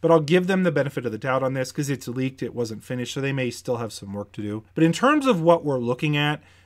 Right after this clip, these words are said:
this is apparently the Horn of Valere. Now, I will admit it isn't what my headcanon told me, but I can certainly get behind this as a fresh and modern take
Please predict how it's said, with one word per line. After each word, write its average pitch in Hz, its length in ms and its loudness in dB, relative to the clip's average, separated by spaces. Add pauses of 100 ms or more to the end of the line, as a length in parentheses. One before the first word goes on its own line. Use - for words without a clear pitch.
(140)
this 180 180 2
is 208 120 0
apparently 160 520 0
the 147 120 -2
Horn 113 220 -4
of 107 100 -6
Valere. 131 400 2 (120)
Now, 175 120 8
I 175 80 12
will 277 200 8
admit 214 320 6
it 135 120 -2
isn't 151 280 0
what 139 140 -2
my 131 140 -4
headcanon 143 420 -2
told 220 220 0
me, 220 240 -2 (380)
but 175 100 8
I 190 80 10
can 190 160 2
certainly 180 500 -2
get 156 160 2
behind 139 380 -2
this 139 180 -4
as 113 180 -8
a 117 120 -2
fresh 127 420 0
and 127 180 -10
modern 190 540 4
take 143 280 -2